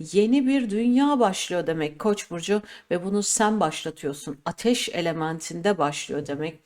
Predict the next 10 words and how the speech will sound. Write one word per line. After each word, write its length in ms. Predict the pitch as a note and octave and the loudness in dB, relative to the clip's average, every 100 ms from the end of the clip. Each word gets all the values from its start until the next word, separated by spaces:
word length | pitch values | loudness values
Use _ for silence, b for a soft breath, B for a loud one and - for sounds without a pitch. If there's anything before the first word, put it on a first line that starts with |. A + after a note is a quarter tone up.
| B B B B F#3+ | B B B B -12
Ve, 460 | F#3+ B3 C#4 C#4 - b b _ - | 0 2 2 0 -8 b b _ 2
e, 80 | G#3+ G#3 G#3 - | 4 6 2 0
en 220 | C4 D4+ | 2 2
güzel 340 | D#4 A3+ A3 G#3+ | 2 4 2 2
tarafı 360 | A3+ A3 A3 | 2 0 2
da 80 | G#3+ | 0
şu, 480 | G#3 - D#3+ E3 - _ b b b b _ | 0 0 -2 -2 -10 _ b b b b _
hayallerini 920 | - G3+ A3 A#3 B3 B3 D4+ E4+ E4+ _ _ | 0 4 4 4 4 4 2 0 -4 _ _
gerçekleştirmek 1040 | - G3+ G#3 - A#3+ A#3 A#3 B3 B3 C4 G3 | 0 2 2 0 2 2 0 2 2 2 -2
istiyorsan 760 | - - C4 B3+ E3 C#3 C3+ | -8 -2 -2 -2 -2 -4 -6